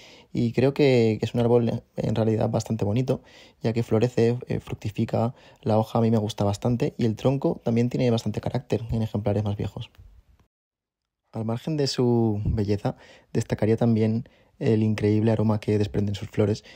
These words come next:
que la verdad que es algo bastante impactante. Lo que quería hacer también en este vídeo es mostraros una pequeña evolución de uno de mis eleacnus.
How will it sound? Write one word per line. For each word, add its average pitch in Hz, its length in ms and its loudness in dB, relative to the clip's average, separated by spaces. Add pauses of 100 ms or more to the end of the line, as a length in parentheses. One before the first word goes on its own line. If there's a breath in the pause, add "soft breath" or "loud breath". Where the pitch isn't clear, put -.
(220 loud breath)
que - 80 -6
la 104 80 2
verdad 104 160 2
que - 60 -6
es - 60 -4
algo 113 220 2
bastante 104 320 -2
impactante. 98 540 -4 (560 loud breath)
Lo 117 180 -2
que 117 80 2
quería 120 160 2
hacer 160 240 2
también 120 240 2
en 117 60 4
este 110 180 0
vídeo 107 200 4
es - 300 -2
mostraros 107 480 0
una 104 460 0
pequeña 104 240 0
evolución 113 400 0
de 101 220 0
uno 107 160 0
de 104 80 2
mis 101 160 -2
eleacnus. 104 440 -2